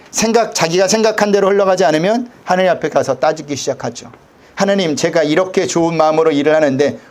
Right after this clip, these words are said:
왜 막으십니까? 왜 일을 안 도와주십니까?" 심지어는 하나님을 가르치려고 합니다. 어떻게 해요? "하나님, 그렇게 일하시면 안 됩니다. 꼭 이렇게 해주셔야 합니다."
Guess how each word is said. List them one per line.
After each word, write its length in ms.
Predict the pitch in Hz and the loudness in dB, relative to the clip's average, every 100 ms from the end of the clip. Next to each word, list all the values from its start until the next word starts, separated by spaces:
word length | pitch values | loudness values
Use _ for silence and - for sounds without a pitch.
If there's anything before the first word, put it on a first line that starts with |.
| - | -6
왜 220 | 123 156 | -2 0
막으십니까? 720 | 156 160 165 180 180 - 131 - _ _ _ - - - | 0 -2 -4 -10 -14 -14 -16 -18 _ _ _ -20 -20 -6
왜 180 | 147 196 | -2 -2
일을 260 | 190 208 | 0 0
안 120 | 175 165 | 0 0
도와주십니까?" 760 | 185 185 190 196 175 - 120 - _ _ _ _ - | -2 0 -4 -4 -8 -12 -18 -20 _ _ _ _ -4
심지어는 560 | - 226 220 220 214 | -2 0 0 2 2
하나님을 320 | 196 208 196 185 | 2 2 2 2
가르치려고 500 | 156 156 165 165 147 | 0 0 -2 0 0
합니다. 300 | 120 107 - | 0 -4 -4
어떻게 300 | 127 - 139 | -6 -2 -2
해요? 160 | 175 202 - | -2 -6 -16
"하나님, 480 | - 156 147 143 - - | -8 -4 -2 -4 -8 -6
그렇게 340 | 127 123 165 | -4 -4 -6
일하시면 400 | 165 156 - 156 | -4 -6 -6 -8
안 120 | 127 | -8
됩니다. 380 | 135 123 - 117 _ - - - | -8 -10 -12 -16 _ -20 -20 -4
꼭 260 | 196 - | -4 -2
이렇게 300 | 151 160 160 | -2 -2 -2
해주셔야 320 | 175 156 - 139 | -8 -8 -8 -10
합니다." 380 | 113 98 - | -10 -18 -20